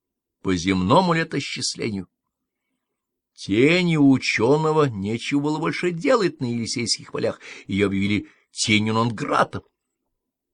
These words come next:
Отныне тень учёного могли поймать и истребить в любой момент. На воссоединение же с носителем был наложен окончательный запрет. Но спасительным кораблём всплыла тогда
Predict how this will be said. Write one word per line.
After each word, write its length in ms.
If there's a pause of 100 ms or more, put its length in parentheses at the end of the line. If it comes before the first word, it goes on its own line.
(140)
Отныне 800
тень 360
учёного 520
могли 380
поймать 840
и 220
истребить 800
в 60
любой 260
момент. 420 (1080)
На 260
воссоединение 840
же 140
с 160
носителем 760
был 160
наложен 440
окончательный 800
запрет. 400 (1200)
Но 280
спасительным 920
кораблём 500
всплыла 800
тогда 680